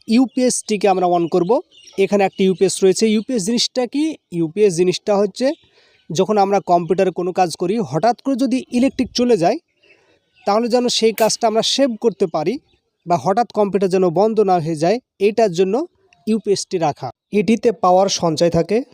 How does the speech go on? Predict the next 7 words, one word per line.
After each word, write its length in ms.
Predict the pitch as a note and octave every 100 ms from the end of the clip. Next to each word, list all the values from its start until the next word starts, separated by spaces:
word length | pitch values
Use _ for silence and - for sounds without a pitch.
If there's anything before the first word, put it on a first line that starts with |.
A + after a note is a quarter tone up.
| _ _ _ _ -
তাহলে 240 | F#3+ G3+ G3
আমাদেরকে 420 | F#3+ F#3 F#3+ E3+ C4 - _ _
এই 140 | F3 F#3+ -
ইউপিএসটিকেও 640 | A#3+ B3 C4 - G3+ G#3+ B3+ G#3
on 80 | G3+ F#3
করতে 240 | F3 - D#3
হবে। 180 | C#3